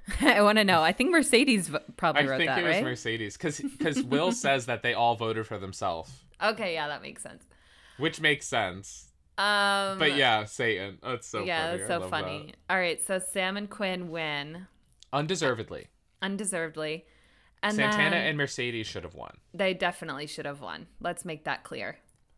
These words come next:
Speaker 1: Let's
Speaker 2: Well,
Speaker 1: make that
Speaker 2: abundantly
Speaker 1: abundantly
Speaker 2: clear. That is
Speaker 1: clear.
Speaker 2: where,
Speaker 1: <laughs>
Speaker 2: that is where you know that episode stands on this.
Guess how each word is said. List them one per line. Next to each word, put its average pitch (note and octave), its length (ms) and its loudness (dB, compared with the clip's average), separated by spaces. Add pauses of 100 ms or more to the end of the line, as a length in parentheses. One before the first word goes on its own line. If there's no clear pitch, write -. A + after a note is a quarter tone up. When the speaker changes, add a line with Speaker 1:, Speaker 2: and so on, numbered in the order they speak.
Speaker 1:
Let's A#2+ 160 -8
Speaker 2:
Well, B2+ 120 0
Speaker 1:
make B2+ 80 -2
that - 40 -10
Speaker 2:
abundantly A#2 460 -4
Speaker 1:
abundantly F#2 260 -8
Speaker 2:
clear. D2 100 -10
That B2+ 200 4
is C#3 100 -2
Speaker 1:
clear. C3+ 300 0
Speaker 2:
where, - 20 4 (160)
Speaker 1:
<laughs> - 180 -10
Speaker 2:
that C#3 140 0
is D#3 80 -6
where F3+ 140 0
you D3+ 160 0
know C#3 140 2
that B2+ 120 0
episode A#2 340 -4
stands G2+ 460 -4
on A2 160 -4
this. B2 420 -8